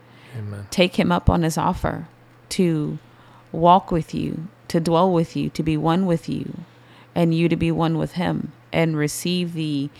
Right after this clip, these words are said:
Speaker 2: eternal remission of sin, the eternal blotting out of your sin, so that you're no longer held to them, but you can be free in Christ Jesus.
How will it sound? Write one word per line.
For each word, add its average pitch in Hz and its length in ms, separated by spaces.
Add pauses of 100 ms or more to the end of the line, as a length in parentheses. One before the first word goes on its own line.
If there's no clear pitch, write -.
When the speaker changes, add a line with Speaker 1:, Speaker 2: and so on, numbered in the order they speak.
(260)
Speaker 2:
eternal 185 720 (580)
remission 156 540
of 151 120
sin, 151 360
the - 180
eternal 175 440
blotting 156 460
out 160 200
of 151 140
your 147 120
sin, 160 520 (800)
so - 200
that 160 180 (320)
you're 170 240
no 175 180
longer 170 380
held 185 300
to 175 120
them, 139 280
but - 200
you 170 80
can 156 200
be 147 120
free 165 340
in 147 120
Christ 151 340
Jesus. - 600